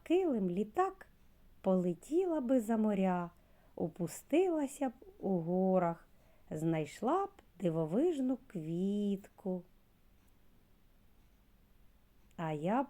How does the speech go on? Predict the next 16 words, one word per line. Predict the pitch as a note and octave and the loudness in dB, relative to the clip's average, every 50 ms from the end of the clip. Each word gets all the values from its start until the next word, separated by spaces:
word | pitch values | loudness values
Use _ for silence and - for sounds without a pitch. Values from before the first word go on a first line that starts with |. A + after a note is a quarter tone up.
| - - - | -6 -14 -12
зібрала | F3 D#3 D3+ F3+ F#3+ E3 D#3+ F#3+ F3+ G3+ A3 G#3+ F#3+ F#3 | -10 -6 -2 -2 -2 0 2 2 2 2 2 2 2 2
її | F3 E3+ E3 E3 E3+ | 0 0 0 -2 -2
насіння | E3+ E3 D#3 C#3+ - - - A3 C4+ D4+ D4 B3+ A3 G#3 G3 F#3+ - - - - - - - - | -2 -2 -4 -6 -8 -6 -2 0 2 2 2 2 0 -2 -4 -8 -12 -16 -20 -20 -20 -20 -12 -4
і | - G#3 A3+ A#3 | 2 2 4 4
роздала | A#3 A#3 G#3+ G3+ G3+ A3 B3+ B3+ C4 D4+ F4+ F#4+ | 4 2 0 0 2 4 4 6 6 6 4 2
б | F#4 - - - - - | 0 -2 -8 -14 -6 -4
усім | A3 A#3 - - - - F#4+ G#4 G4 E4+ | -4 -4 -4 -4 0 4 6 8 8 8
людям | C4+ A3+ G3 G#3+ A3 A3+ A3 A3+ G#3+ F3+ G3 F#3 F3+ F3+ E3 - - | 6 4 4 2 2 2 2 2 2 2 2 2 2 0 -2 -4 -2
по | - D#4+ G4 G4 | 0 0 2 2
насінинці, | D#4+ B3 G#3 F#3+ - - - F3 F3 E3 E3 E3+ E3 E3 E3 D#3+ D#3+ D#3 D3 - - - D3+ - - - - - - _ - - - - - - - | 2 0 0 -4 -8 -8 -6 -4 -2 -2 -2 -2 -2 -2 -2 -2 -2 -4 -6 -8 -12 -16 -16 -16 -16 -20 -20 -20 -20 _ -20 -20 -20 -20 -20 -20 -20
щоб | - - - E3 D#3 - - | -10 -4 -4 -4 -4 -4 -8
в | E3+ | -8
усіх | D3 - - - C4 D#4+ F#4+ G4 - - - - - - - - - - - - | -8 -8 -6 0 2 4 4 2 0 -8 -20 -20 -20 -20 -20 -20 -20 -20 -18 -10
виросла | D3 D#3+ A3 D4+ F4 E4 D#4 C#4+ B3 - - C4 B3 A3+ | -4 0 2 2 2 2 0 -2 -4 -6 -6 -4 -6 -6
чудова | - - - - A3+ C4 A#3 G#3 F#3 G#3+ C4+ C#4 C#4+ C#4+ C#4 B3+ A#3 A3+ A3 | -6 -10 -10 -6 -4 -4 -4 -2 0 2 4 4 4 4 4 4 2 2 0
квітка, | A3 G#3+ - G#3+ F#3+ G3+ G#3+ G#3 G3+ G3 F#3+ - - - - C#3+ | -2 -4 -6 -4 -4 -2 -2 0 0 -2 -2 -4 -10 -10 -10 -10